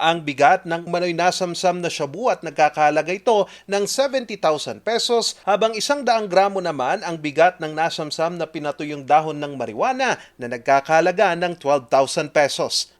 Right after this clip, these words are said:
Lahat sila mahaharap sa kasong paglabag sa Republic Act nine one six five o Dangerous Drugs Act of two thousand two.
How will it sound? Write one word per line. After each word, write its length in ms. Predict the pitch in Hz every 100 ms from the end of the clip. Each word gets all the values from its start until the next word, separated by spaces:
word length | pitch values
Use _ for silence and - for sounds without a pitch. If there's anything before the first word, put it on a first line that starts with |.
| -
Lahat 240 | 120 131
sila 400 | - 185 220 180 - _
mahaharap 480 | 123 123 143 151 139
sa 160 | - 143
kasong 400 | 147 147 160 143
paglabag 480 | 143 127 113 147 190
sa 160 | 156
Republic 480 | 131 151 151 151 151
Act 160 | 143 139
nine 240 | 127 147
one 160 | 117 117
six 240 | 247 -
five 320 | - 226 196 - - -
o 160 | -
Dangerous 480 | 135 208 180 185 180 -
Drugs 320 | 143 165 - -
Act 320 | 190 185 _
of 240 | 165 165 -
two 160 | 139 127
thousand 480 | 143 135 151 127
two. 80 | -